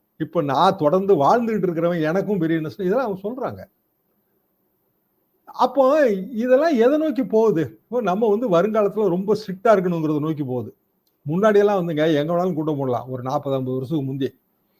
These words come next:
போக போக பல பிரச்சனைகள் ஏற்பட்ட பிறகுதான் நம்ம பாயிண்ட்டை செலக்ட் பண்ண ஆரம்பிச்சோம்.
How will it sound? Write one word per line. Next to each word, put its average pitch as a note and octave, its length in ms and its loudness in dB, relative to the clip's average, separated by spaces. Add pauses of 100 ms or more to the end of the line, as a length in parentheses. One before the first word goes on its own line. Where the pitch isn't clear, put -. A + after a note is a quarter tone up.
(420)
போக G3 320 8
போக G3+ 160 6
பல F3 220 2
பிரச்சனைகள் E3+ 440 0
ஏற்பட்ட D3 320 -2
பிறகுதான் C#3+ 340 0
நம்ம D3+ 320 -2
பாயிண்ட்டை G3 360 4
செலக்ட் D#3+ 220 -4
பண்ண C#3 240 -4
ஆரம்பிச்சோம். A2 300 -10